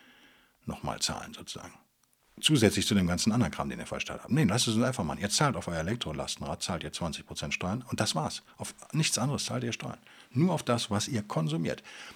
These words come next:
Das wäre auch ein gerechtes Steuersystem in meinen Augen. Weil die, die wenig konsumieren, zahlen dann auch weniger Steuern. Nur mal so am Ende nochmal rausgehauen. Ist so meine Meinung momentan.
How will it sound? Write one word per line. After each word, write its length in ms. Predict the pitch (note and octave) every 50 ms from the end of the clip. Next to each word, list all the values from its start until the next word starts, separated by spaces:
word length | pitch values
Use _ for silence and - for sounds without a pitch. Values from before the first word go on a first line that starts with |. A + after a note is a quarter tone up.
| - -
Das 240 | - G#2 B2 - -
wäre 100 | D#3+ C#3+
auch 100 | - -
ein 60 | C#3
gerechtes 320 | A#2 F2+ F#2+ G#2 - - -
Steuersystem 600 | - - G3 D3 G2 D2 C#2+ - - - D#2 D2+
in 100 | E2+ E2+
meinen 220 | D#2 D2+ - -
Augen. 200 | - - C2+ -
Weil 100 | - G#2
die, 100 | G#2+ D3
die 140 | D#3+ F3 C#3+
wenig 240 | C3+ C3+ C3+ B2+ -
konsumieren, 400 | - B2 A2+ G2+ G2 F#2+ G2 A2+
zahlen 240 | - - A2 G#2+ A2
dann 140 | B2 A#2+
auch 100 | - -
weniger 260 | - F2 D#2 D#2+ G2 A2+
Steuern. 300 | A#2+ - A2 F#2+ - - _ _ _ _ _ - - - - - _ _ _ _
Nur 120 | - C3 C3+
mal 100 | A#2+ F2+
so 240 | E2+ E2+ C#2+ C#2+ - -
am 160 | - F2 D#2+
Ende 200 | E2 E2 E2 D2+
nochmal 240 | D2+ D2+ D#2+ E2+ D#2+
rausgehauen. 500 | D2 C#2 - - - C#2+ C#2 D2 C2 - -
Ist 180 | - C3+ B2 -
so 80 | C3 A2
meine 360 | F#2 F2+ F2 F2 E2+ E2 D#2+
Meinung 380 | D#2+ D#2+ D#2+ E2 E2 D#2 D2+
momentan. 460 | D2+ D2+ D#2 D2+ C#2 C2+ - - -